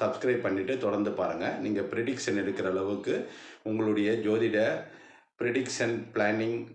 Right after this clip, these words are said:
அதை தவிர நீங்க எப்படி மத்தவங்களுக்கு ஆலோசனை சொல்லலான்றதை நீங்க தெரிஞ்சுக்கலாம். இன்னைக்கு சனியும் சுக்கிரனும் இருந்தா எப்படி இருக்கும் அப்படின்றத நம்ம பாசிட்டிவ் ஆஸ்பெக்ட்ல போகிறோம். நெகட்டிவ் ஆஸ்பெக்டை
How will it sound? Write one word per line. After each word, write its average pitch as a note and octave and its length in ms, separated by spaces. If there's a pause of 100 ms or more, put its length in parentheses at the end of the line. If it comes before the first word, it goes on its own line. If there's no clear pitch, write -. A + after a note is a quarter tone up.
(220)
அதை G#2+ 200
தவிர G#2 320
நீங்க G#2 260
எப்படி A2+ 260 (760)
மத்தவங்களுக்கு A2 480
ஆலோசனை G2+ 580
சொல்லலான்றதை F2+ 520
நீங்க F2 320
தெரிஞ்சுக்கலாம். D2 440 (640)
இன்னைக்கு D#3 360
சனியும் C#3+ 420
சுக்கிரனும் G#2+ 460
இருந்தா F#2 420
எப்படி F#2 240
இருக்கும் - 420
அப்படின்றத F#2 400
நம்ம C3 200 (100)
பாசிட்டிவ் A2 400
ஆஸ்பெக்ட்ல F2+ 440
போகிறோம். E2 460 (400)
நெகட்டிவ் D3+ 380
ஆஸ்பெக்டை B2 420